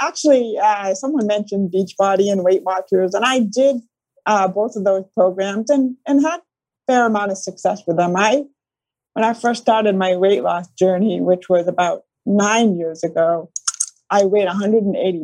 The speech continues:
pounds, and now I weigh about one twenty-five is kind of where I like to hang out. Um, but, uh, the thing that was missing that you have in,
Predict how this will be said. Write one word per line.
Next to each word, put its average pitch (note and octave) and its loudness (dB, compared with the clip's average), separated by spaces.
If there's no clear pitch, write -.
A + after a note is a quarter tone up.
pounds, E3+ -2
and F3+ 0
now G3 2
I F3+ 4
weigh E3+ -4
about G#3+ 0
one G3+ 0
twenty-five F3+ -2
is E3 -4
kind D#3 -4
of D#3 -4
where D#3+ 0
I D#3 -2
like E3+ -6
to D#3 -8
hang F3+ 0
out. D#3 -8
Um, E3+ -2
but, G3 2
uh, F#3 0
the B3+ -4
thing G4+ 0
that - 0
was G#3 2
missing G3 -4
that G3+ 2
you B3 2
have D#3+ -6
in, F#3+ -4